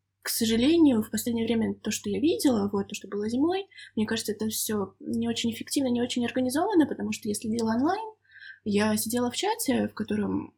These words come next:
м, ну, люди, которые были на митинге, обсуждали, что происходит. Мне все это показалось таким неорганизованным и таким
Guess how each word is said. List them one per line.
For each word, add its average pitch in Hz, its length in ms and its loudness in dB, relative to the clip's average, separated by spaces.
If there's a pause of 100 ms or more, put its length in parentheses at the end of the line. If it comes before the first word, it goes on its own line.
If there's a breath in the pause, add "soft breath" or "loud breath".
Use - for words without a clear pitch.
м, 214 280 -2
ну, 269 180 4
люди, 208 280 2
которые 190 300 -2
были 190 160 -4
на 190 80 -4
митинге, 254 320 2
обсуждали, 202 320 -4
что 214 180 -4
происходит. 277 580 2 (300 loud breath)
Мне 247 160 6
все 269 140 2
это 254 100 -4
показалось 262 380 2
таким 277 240 4
неорганизованным 262 920 4 (340 soft breath)
и 220 240 2
таким 233 540 2